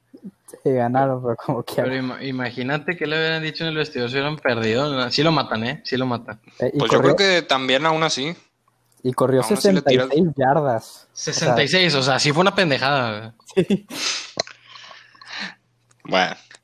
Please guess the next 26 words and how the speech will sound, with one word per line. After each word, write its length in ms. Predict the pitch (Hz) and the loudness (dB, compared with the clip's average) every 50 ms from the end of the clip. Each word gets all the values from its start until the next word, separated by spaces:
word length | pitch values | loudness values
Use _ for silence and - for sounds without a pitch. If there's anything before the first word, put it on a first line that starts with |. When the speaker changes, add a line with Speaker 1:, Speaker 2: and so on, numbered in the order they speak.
| - - - _ _ - - - - | -20 -20 -20 _ _ -20 -20 -14 -8
Speaker 1:
A 40 | - - | -4 -4
ver, 120 | 101 - | -2 0
Emilio. 160 | - 143 147 160 | 0 -2 -2 -2
Speaker 3:
este, 260 | 165 175 139 107 107 | -2 0 2 2 2
a 120 | 101 101 107 | 2 2 2
ver. 240 | 113 117 117 - - - _ _ _ _ _ _ _ _ _ _ _ _ _ _ _ _ _ _ _ _ _ _ _ _ - | 2 0 0 -2 -8 -18 _ _ _ _ _ _ _ _ _ _ _ _ _ _ _ _ _ _ _ _ _ _ _ _ -4
¿Qué 100 | 143 147 | -2 -2
deporte 460 | 175 185 185 - 202 196 196 214 202 | -2 -2 -2 -2 -4 -4 -4 -6 -12
te 100 | 190 214 | -12 -12
imaginas 760 | 185 170 151 147 - 156 160 175 190 208 220 208 - _ _ _ _ | -12 -12 -12 -14 -14 -16 -14 -14 -14 -14 -16 -18 -20 _ _ _ _
que 100 | - 139 | -18 -18
tuvo 260 | - - 143 139 151 160 | -16 -14 -12 -10 -10 -8
la 320 | 165 160 160 156 151 - _ _ _ _ _ | -6 -6 -4 -6 -6 -8 _ _ _ _ _
mayor 360 | 147 139 139 131 139 135 139 | -14 -12 -12 -10 -10 -10 -12
tragedia 580 | _ - 156 147 139 - 151 127 120 117 113 110 | _ -12 -12 -12 -12 -12 -16 -18 -16 -16 -18 -18
deportiva? 600 | 113 110 _ 110 107 - - 120 113 104 98 92 _ _ _ _ _ _ _ _ _ _ _ _ _ _ _ _ _ _ _ _ _ _ _ _ _ _ _ _ _ _ _ _ _ _ _ _ _ _ _ _ _ _ _ _ _ _ _ _ _ - | -18 -20 _ -20 -20 -20 -16 -14 -14 -14 -14 -16 _ _ _ _ _ _ _ _ _ _ _ _ _ _ _ _ _ _ _ _ _ _ _ _ _ _ _ _ _ _ _ _ _ _ _ _ _ _ _ _ _ _ _ _ _ _ _ _ _ -12
Speaker 2:
Eh, 320 | 123 120 117 113 113 113 | -10 -8 -6 -6 -6 -6
¿en 80 | 110 110 | -6 -6
qué 80 | 120 | -6
aspecto? 420 | 110 - - 107 - - - - - _ - | -6 -6 -6 -8 -8 -10 -14 -14 -16 _ -18
Speaker 1:
¿En 100 | 127 127 | -18 -16
qué 200 | - - 127 127 | -14 -14 -14 -14
sentido? 380 | - - 147 131 131 127 127 123 | -14 -14 -12 -8 -8 -8 -8 -8
Speaker 3:
O 60 | 120 | -10
Speaker 1:
Ajá. 80 | 117 131 | -8 -4
Speaker 3:
sea... 760 | 123 120 123 123 123 123 123 123 123 123 123 120 117 - - | -2 -2 0 0 0 0 0 0 2 2 0 0 -2 -6 -12